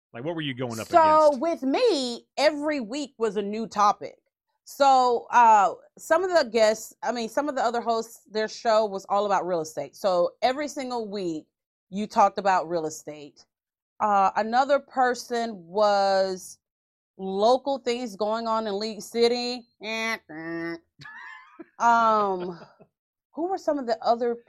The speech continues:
Speaker 2: people?
Speaker 1: Well, you had the, the Beauty Boss, all beauty products, right? Beauty's Talk.
Speaker 2: Mm-hmm.
Speaker 1: Um,
Speaker 2: Um,
Speaker 1: you had, uh,
Speaker 2: Oh,
Speaker 1: uh,
Speaker 2: you know, I would say the one show that was the most like mine, uh, that we were back and forth between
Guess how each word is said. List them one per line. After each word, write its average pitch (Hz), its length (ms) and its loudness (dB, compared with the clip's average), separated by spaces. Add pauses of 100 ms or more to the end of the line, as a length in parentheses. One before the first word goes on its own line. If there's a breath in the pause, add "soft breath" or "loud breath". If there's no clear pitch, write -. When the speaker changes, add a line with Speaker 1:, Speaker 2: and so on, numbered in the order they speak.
(140)
Speaker 2:
people? 233 160 -10
Speaker 1:
Well, 147 100 -4
you 160 80 -2
had 156 160 -2 (200)
the, 120 120 -14 (180)
the 113 100 -10
Beauty 139 300 -6
Boss, 107 480 -10 (400)
all 113 180 -10
beauty 107 260 -10
products, 85 420 -18
right? 92 220 -16 (160)
Beauty's 101 220 -16
Talk. 117 240 -14 (280)
Speaker 2:
Mm-hmm. 151 800 -8
Speaker 1:
Um, 101 280 -10
Speaker 2:
Um, 170 720 -8 (540 soft breath)
Speaker 1:
you 120 140 -14
had, 113 220 -8
uh, 90 380 -12 (100)
Speaker 2:
Oh, 269 260 4
Speaker 1:
uh, - 200 -18
Speaker 2:
you 320 80 0
know, 370 120 2
I 311 140 8
would 381 140 0
say 330 180 4
the 285 140 2
one 285 340 2
show 302 460 0
that 247 160 0
was 254 260 -4
the 233 60 -2
most 254 380 -2
like 202 440 0
mine, 214 600 0 (580)
uh, 220 220 4
that 208 260 2
we 233 180 -4
were 240 140 -2
back 220 280 4
and 226 120 -8
forth 233 280 -2
between 220 680 -6